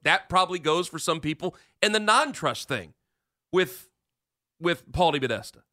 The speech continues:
All the other decisions, if I'm looking at it and I say, "Paul DePodesta made this decision to get rid of Joe Woods," and I don't know, if he made this decision to get rid of Joe Woods and hire Jim Schwartz, I can only go by the results. That's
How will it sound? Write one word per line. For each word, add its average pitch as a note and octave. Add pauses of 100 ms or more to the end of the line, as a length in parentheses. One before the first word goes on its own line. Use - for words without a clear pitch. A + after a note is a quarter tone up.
(760)
All G#3
the C4
other C#4
decisions, B2
if F#3
I'm B3
looking C#4
at A3
it G#3+
and F#3
I F3
say, D3+ (180)
"Paul B3
DePodesta G#3+
made F3
this G#3
decision E3 (800)
to G3
get E3
rid E3+
of A3+
Joe A3
Woods," G#3
and C3
I F3+
don't B3
know, A#3+ (280)
if E3+
he F#3
made G3+
this B3+
decision G#3
to F#3
get E3
rid F#3+
of G3+
Joe G3+
Woods G3
and E3
hire G3+
Jim F3+
Schwartz, E3
I D3
can C#3
only E3+
go C3+ (320)
by C3+
the C3
results. A2+
That's C3